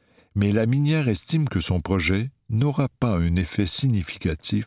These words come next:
sur l'habitat du caribou puisque le taux actuel de perturbation de l'habitat du caribou forestier relié à des sources anthropiques est très élevé et que ces derniers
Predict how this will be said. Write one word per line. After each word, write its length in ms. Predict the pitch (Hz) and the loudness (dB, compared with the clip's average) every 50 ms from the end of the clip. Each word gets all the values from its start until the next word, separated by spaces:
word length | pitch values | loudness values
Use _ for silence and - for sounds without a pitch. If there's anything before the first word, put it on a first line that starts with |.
| - - - | -8 -10 -6
sur 280 | - - - 101 87 | -4 -2 0 0 2
l'habitat 480 | 90 104 120 113 101 95 - - 113 107 | 2 2 0 0 -2 -4 -4 -2 -2 -2
du 140 | - 71 73 | 0 -2 -4
caribou 600 | - - 101 85 85 78 67 73 82 85 92 98 - | -2 -2 0 0 0 0 0 0 -2 -2 -2 -2 -4
puisque 360 | - 139 139 - - - 131 | -4 -2 -2 -2 -2 0 0
le 920 | 135 143 147 151 143 - _ _ _ _ _ _ _ - 98 101 101 95 | 0 0 0 -2 -4 -8 _ _ _ _ _ _ _ -6 -4 -2 -2 -4
taux 280 | - - 107 92 85 | -2 -2 -2 0 0
actuel 520 | 87 104 - - - - 110 117 120 113 98 | -2 -4 -4 -4 -2 -2 0 0 0 0 -2
de 100 | 85 78 | -4 -4
perturbation 920 | - - 117 110 - - - 135 117 107 90 82 82 85 - - 117 117 | -4 -4 -4 -4 -4 -4 -2 -2 0 0 0 -2 -2 -2 -2 -2 0 0
de 140 | 101 85 76 | 0 0 0
l'habitat 500 | 76 82 98 101 90 90 85 - 110 104 | 0 0 -2 -2 -4 -6 -4 -2 -2 -2
du 140 | - - 71 | -2 -4 -4
caribou 520 | - - 101 92 92 90 80 73 78 78 | -4 -2 -2 0 0 -2 -2 -2 -4 -4
forestier 720 | 73 - 104 101 104 104 92 - - - - 127 131 135 120 | -4 -2 -2 -2 0 -2 -2 -4 -6 -8 -4 -2 0 0 0
relié 440 | 95 95 95 98 98 107 117 127 104 | 0 0 0 0 0 0 0 0 0
à 60 | 80 | -2
des 180 | 76 85 87 87 | -2 -2 -2 -2
sources 400 | - - 127 120 110 - - 117 | -2 -2 -2 -2 -2 -2 -2 -2
anthropiques 720 | 127 127 - - 80 73 - - 127 127 123 - - 101 87 - _ - - - _ _ - | -2 -2 -2 -4 -4 -4 -4 -4 -4 -4 -4 -4 -4 -4 -4 -6 _ -18 -20 -20 _ _ -2
est 200 | 113 110 101 - | -2 -2 -2 -2
très 320 | - 147 175 175 127 90 92 | -4 -2 -2 0 0 0 0
élevé 480 | 82 80 76 73 80 85 87 98 127 - _ _ _ _ _ _ _ | 0 0 -2 -2 0 0 0 -2 -4 -8 _ _ _ _ _ _ _
et 80 | 123 110 | -4 -2
que 140 | - 143 123 | -2 -2 -2
ces 180 | - - 151 | 0 0 0
derniers 480 | 131 147 147 131 135 127 131 143 156 | 0 0 0 0 0 0 0 0 -2